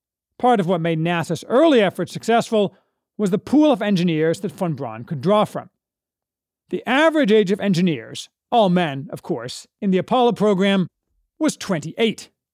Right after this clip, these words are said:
The hunger and drive of young men is universally one of the key drivers of any successful group effort.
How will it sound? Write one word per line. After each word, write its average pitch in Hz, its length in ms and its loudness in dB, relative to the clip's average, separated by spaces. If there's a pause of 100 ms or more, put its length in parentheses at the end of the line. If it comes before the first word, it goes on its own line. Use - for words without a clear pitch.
(540)
The 190 80 -2
hunger 277 420 4
and 226 140 4
drive 190 380 2
of 147 80 -2
young 165 260 -2
men 151 260 -2
is 139 220 -6
universally 196 640 2
one 165 160 -2
of 143 80 -4
the 147 80 -8
key 247 300 0
drivers 170 500 0
of 151 160 -8
any 214 200 2
successful 170 540 -6
group 131 280 -8
effort. - 320 -8